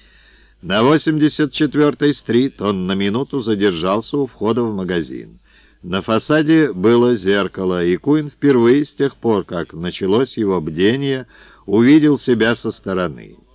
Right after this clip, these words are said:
Не то чтобы все это время он боялся взглянуть на себя, ему попросту не приходило это в голову.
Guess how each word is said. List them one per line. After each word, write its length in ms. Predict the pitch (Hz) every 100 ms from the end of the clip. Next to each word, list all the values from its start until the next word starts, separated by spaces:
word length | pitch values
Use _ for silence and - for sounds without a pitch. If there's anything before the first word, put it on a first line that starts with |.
| _ _ _ _ _ _
Не 220 | - 110
то 180 | 127 175
чтобы 380 | 156 170 151 160
все 220 | - 143
это 200 | 139 139
время 340 | 139 135 127
он 140 | 127 117
боялся 480 | 120 131 123 110 127
взглянуть 640 | 107 95 117 123 160 -
на 140 | 104
себя, 400 | - 87 73 67
ему 300 | 67 78 90
попросту 600 | 87 117 117 139 139 -
не 140 | 147 143
приходило 640 | 143 135 139 120 127 123 117 - -
это 260 | 113 135
в 140 | 123 117
голову. 600 | 143 143 92 67 57